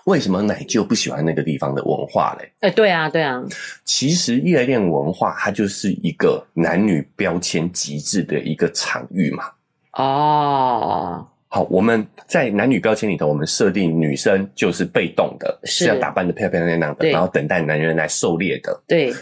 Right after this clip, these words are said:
Speaker 1: 那男人呢，就是要主动出击，
Speaker 2: 是。
Speaker 1: 好，要去展现你的财力，去展现你的
Speaker 2: 对。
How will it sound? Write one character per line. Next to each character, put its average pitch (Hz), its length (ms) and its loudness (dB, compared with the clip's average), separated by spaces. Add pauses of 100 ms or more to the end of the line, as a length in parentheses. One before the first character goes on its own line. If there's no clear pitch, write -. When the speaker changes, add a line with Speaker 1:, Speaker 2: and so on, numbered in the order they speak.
Speaker 1:
那 90 180 -2 (300)
男 92 200 2
人 123 180 2
呢， 110 200 2
就 113 140 -2
是 107 140 0
要 101 160 4
主 - 260 -4
动 120 200 2
出 123 220 0
击， - 340 -2
Speaker 2:
是。 151 400 2
Speaker 1:
好， 82 140 2
要 110 140 2
去 117 160 0
展 73 280 -2
现 113 240 0
你 80 120 -2
的 76 260 2
财 85 280 -2
力， 101 280 0
去 113 140 -4
展 76 200 -2
现 101 200 0
你 80 100 -2
的 78 420 4
Speaker 2:
对。 170 300 2